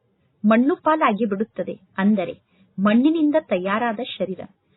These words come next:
ಮಣ್ಣಿನಲ್ಲಿ ಸೇರಿಕೊಳ್ಳುತ್ತದೆ. ಆತ್ಮ ಅವಿನಾಶಿಯಾಗಿದೆ. ಇನ್ನು ಆತ್ಮದ ಬ್ಯಾಟರಿ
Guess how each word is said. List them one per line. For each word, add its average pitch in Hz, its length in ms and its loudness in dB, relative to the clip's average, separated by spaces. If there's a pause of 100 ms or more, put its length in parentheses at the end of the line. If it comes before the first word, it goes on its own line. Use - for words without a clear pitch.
(200)
ಮಣ್ಣಿನಲ್ಲಿ 320 540 2
ಸೇರಿಕೊಳ್ಳುತ್ತದೆ. 202 1000 -6 (580)
ಆತ್ಮ 311 600 0
ಅವಿನಾಶಿಯಾಗಿದೆ. 226 1000 -4 (460)
ಇನ್ನು 226 380 0 (540)
ಆತ್ಮದ 285 580 2
ಬ್ಯಾಟರಿ 202 520 -6